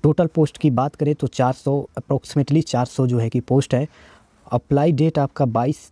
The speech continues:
दिसंबर, आज से स्टार्ट है और जनवरी, ग्यारह जनवरी दो हज़ार बाईस तक चलने वाला है। फ़ीस की बात करें तो जनरल ओबीसी के लिए सौ रुपये जो है कि फ़ीस जो है कि लग रहा है और एससी एसटी कैटेगरी के लिए ज़ीरो रुपया फीस से कोई भी मतलब फ़ीस नहीं है।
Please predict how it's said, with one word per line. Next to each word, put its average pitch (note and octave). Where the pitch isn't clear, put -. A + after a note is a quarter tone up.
दिसंबर, A#2+
आज A#2
से B2+
स्टार्ट A#2
है C#3
और C3
जनवरी, A#2+
ग्यारह A#2+
जनवरी B2
दो A#2
हज़ार A2+
बाईस A#2
तक D#3
चलने A#2+
वाला A2+
है। A2
फ़ीस -
की D#3
बात C#3
करें D3
तो B2+
जनरल C3
ओबीसी B2
के C3+
लिए C3+
सौ A#2+
रुपये A#2+
जो A#2
है A#2
कि C3+
फ़ीस -
जो A#2
है A#2
कि D3+
लग A#2
रहा C3+
है C#3
और B2
एससी D3
एसटी D3+
कैटेगरी C#3
के C#3
लिए C#3
ज़ीरो B2
रुपया B2+
फीस -
से D#3+
कोई C3+
भी B2
मतलब A#2+
फ़ीस -
नहीं A2
है। G#2